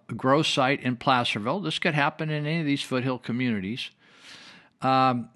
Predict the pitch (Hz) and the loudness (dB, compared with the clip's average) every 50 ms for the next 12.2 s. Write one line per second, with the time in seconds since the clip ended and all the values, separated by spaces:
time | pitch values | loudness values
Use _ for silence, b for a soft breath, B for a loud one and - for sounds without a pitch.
0 | _ - - - - - 190 160 127 107 - - - 151 135 151 185 208 - - | _ -14 -8 -2 4 6 6 6 6 4 0 0 0 2 4 6 6 6 6 2
1 | - - 190 190 220 247 233 208 170 147 131 120 120 147 175 165 - - 139 147 | 2 4 6 6 6 6 6 4 4 6 4 4 2 2 0 -2 0 2 2 2
2 | 151 147 - 135 131 131 - - - 240 233 160 123 107 110 139 160 - 135 - | 2 0 -2 -2 -2 -2 0 0 2 2 2 2 2 2 0 0 0 -2 -2 -2
3 | - - 180 196 226 220 - - 147 135 139 139 143 151 - - 143 139 - - | 2 2 4 4 4 2 2 4 4 4 4 4 0 -2 -2 -2 0 -2 2 2
4 | 165 170 156 131 135 135 165 196 208 196 170 160 160 160 160 156 151 147 143 143 | 2 2 4 2 2 2 2 2 2 2 2 2 2 2 2 0 0 -2 -2 0
5 | 139 143 165 175 151 - - 120 120 147 165 180 254 311 - - - - 143 113 | 0 2 2 0 0 0 -2 0 0 0 2 2 2 4 4 2 0 0 0 0
6 | 104 120 185 226 - - 143 139 139 143 151 170 170 156 139 110 117 123 135 117 | 2 2 0 0 0 0 -2 0 0 0 0 0 0 0 -2 0 0 -2 -2 -2
7 | - 135 156 190 226 - b b b b b b b b - 127 127 117 175 190 | -2 -2 -2 -2 -2 -4 b b b b b b b b -2 -2 0 2 2 2
8 | 170 131 - - 120 117 127 147 170 147 131 113 117 - - 110 117 160 - - | 2 2 -2 -2 0 0 0 0 -2 -2 -2 -2 -2 -2 -2 -2 -2 -2 -4 -4
9 | _ 208 240 220 - - - 190 226 233 180 139 135 107 78 - - _ b b | _ -2 -2 -2 -4 -2 0 2 2 2 2 2 0 -2 -2 -4 -12 _ b b
10 | b b b b b b b b b b b b b b b b - 135 160 190 | b b b b b b b b b b b b b b b b -2 0 2 2
11 | 180 180 175 175 185 190 196 185 175 156 131 123 139 175 190 160 139 139 131 113 | 2 2 2 4 4 4 4 2 2 0 -2 -2 2 2 4 4 4 2 2 0
12 | 101 92 92 | -2 -4 -10